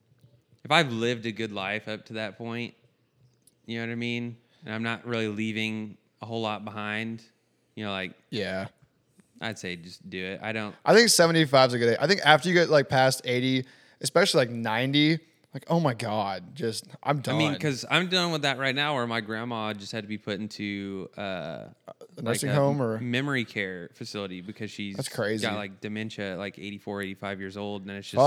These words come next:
Speaker 2: Fuck that, bro.
Speaker 1: it is
Speaker 2: Fuck
Speaker 1: so weird
Speaker 2: that.
Speaker 1: having a conversation with her where it's like, she has zero filter, but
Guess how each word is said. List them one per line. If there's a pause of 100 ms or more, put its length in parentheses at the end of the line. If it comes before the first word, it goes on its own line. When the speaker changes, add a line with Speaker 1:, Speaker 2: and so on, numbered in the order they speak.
(120)
Speaker 2:
Fuck
that,
bro.
Speaker 1:
it
is
Speaker 2:
Fuck
Speaker 1:
so
weird
Speaker 2:
that.
Speaker 1:
having
a
conversation
with
her
where
it's
like, (560)
she
has
zero
filter, (1120)
but